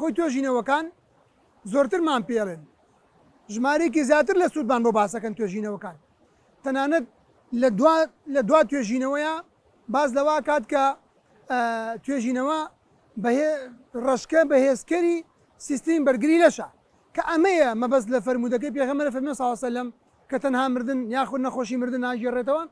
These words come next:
کاتێک کە تۆ بەرگری لەشت بەهێز بوو، ئیتر تۆ تووشی هیچ نەخۆشیەک نابی، مەگەر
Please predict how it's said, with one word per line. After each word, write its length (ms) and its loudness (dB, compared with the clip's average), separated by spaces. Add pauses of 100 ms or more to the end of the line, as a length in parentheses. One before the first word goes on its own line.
(400)
کاتێک 300 0
کە 120 -2
تۆ 160 0
بەرگری 360 2
لەشت 300 -4
بەهێز 320 4 (100)
بوو، 280 4 (600)
ئیتر 300 -4
تۆ 120 2 (460)
تووشی 300 0
هیچ 120 4 (100)
نەخۆشیەک 560 -2
نابی، 260 -6 (360)
مەگەر 220 -2